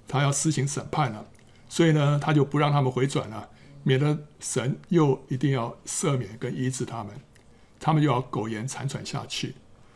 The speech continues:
神的审判就不能马上执行，又要再拖下去了。那如今这些耶-，犹太人也是一样，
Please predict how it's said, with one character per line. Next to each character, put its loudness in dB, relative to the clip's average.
神 -2
的 2
审 0
判 0
就 0
不 -2
能 -2
马 -4
上 -4
执 -8
行， -8
又 -2
要 0
再 -8
拖 0
下 2
去 -6
了。 -12
那 4
如 6
今 8
这 10
些 6
耶-， 6
犹 2
太 2
人 2
也 2
是 -2
一 -4
样， -2